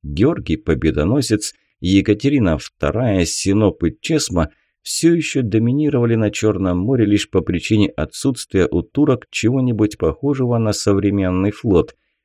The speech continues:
Более современный князь Потёмкин был сравнительно удачным броненосцем одиночной постройки, чего не скажешь о Ростиславе, гибриде мелочной экономии и ошибочной концепции в выборе главного калибра.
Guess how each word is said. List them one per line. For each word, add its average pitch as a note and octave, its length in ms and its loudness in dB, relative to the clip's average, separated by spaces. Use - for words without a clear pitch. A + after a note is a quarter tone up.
Более D#3 420 2
современный C3+ 640 0
князь G2+ 400 0
Потёмкин E2 840 -2
был E2 400 2
сравнительно F#2 800 -2
удачным E2+ 680 -2
броненосцем F2+ 840 -2
одиночной F#2 760 -2
постройки, G#2 800 -2
чего C3+ 360 0
не F3+ 140 -2
скажешь D#3 480 -4
о A2 100 0
Ростиславе, A#2+ 880 -2
гибриде F#2 640 0
мелочной F2 760 0
экономии E2+ 680 -2
и F2+ 120 2
ошибочной B2 760 0
концепции A#2 960 -2
в F#2 140 2
выборе A#2+ 440 0
главного F#2+ 640 0
калибра. G#2 580 -2